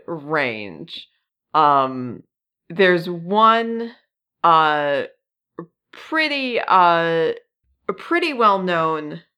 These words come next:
short story that I think is a Christmas story,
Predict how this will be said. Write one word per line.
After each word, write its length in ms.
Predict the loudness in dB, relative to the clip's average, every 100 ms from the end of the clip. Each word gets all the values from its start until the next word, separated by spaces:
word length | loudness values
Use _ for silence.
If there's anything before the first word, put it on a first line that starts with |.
| _ _ _
short 480 | -12 -6 2 2 2
story 440 | -2 0 2 2 2
that 180 | 0
I 100 | 0
think 240 | -2 -6 -8
is 120 | -8
a 80 | -8 _
Christmas 1120 | -20 -18 -16 -14 -12 -8 -8 -8 -12 -12 -12
story, 640 | -12 -6 -2 -2 -2 -6